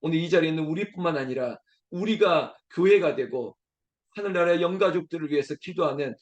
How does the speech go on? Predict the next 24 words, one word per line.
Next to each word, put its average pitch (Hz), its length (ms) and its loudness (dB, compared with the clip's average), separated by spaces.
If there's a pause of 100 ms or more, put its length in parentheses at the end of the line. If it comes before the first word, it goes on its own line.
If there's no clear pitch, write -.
(140)
우리 226 200 -2
북한산 220 400 -4
기도원 156 520 -4 (640)
홍은절개 151 640 -2 (120)
위에도 110 500 -10 (240)
하나님께서 120 540 -10
큰 - 520 -4
은혜를 160 500 0
부어주시기를 123 760 -8 (300)
나는 123 360 -6
우리 165 200 -2
주 143 280 -6
예수님의 185 540 0
이름으로 156 500 2 (260)
축원합니다. 175 880 0 (220)
축원합니다. 160 720 2 (160)
기도하겠습니다. 127 880 0
십일월 202 460 2
일 220 120 4
일 175 120 6
첫날이라서 175 680 0
제가 135 200 -4
축도할 - 400 0
텐데요. 143 500 -2